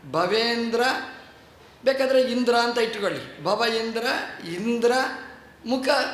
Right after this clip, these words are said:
ವಿನುತ ಅಂತ ಸ್ತೋತ್ರ ಮಾಡ್ತಾರೆ. ನನಗೆ ಅನಿಸ್ತದೆ,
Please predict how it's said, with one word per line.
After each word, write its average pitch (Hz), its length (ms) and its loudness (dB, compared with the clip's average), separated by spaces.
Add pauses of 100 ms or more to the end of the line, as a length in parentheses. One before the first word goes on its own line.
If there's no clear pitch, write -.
ವಿನುತ 214 320 -2 (960)
ಅಂತ 185 220 -6
ಸ್ತೋತ್ರ 185 480 -6
ಮಾಡ್ತಾರೆ. 160 420 -8 (2500)
ನನಗೆ 262 300 2
ಅನಿಸ್ತದೆ, 214 800 -2